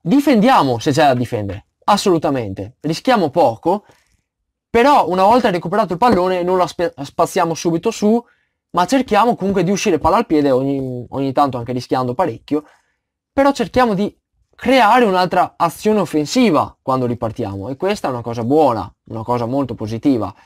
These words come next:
che soprattutto in Europa ti potrà dare una mano,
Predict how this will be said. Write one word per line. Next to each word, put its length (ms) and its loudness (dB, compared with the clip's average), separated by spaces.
che 100 -8
soprattutto 460 -2
in 60 -2
Europa 420 2
ti 140 -4
potrà 480 0
dare 440 0
una 220 -2
mano, 500 2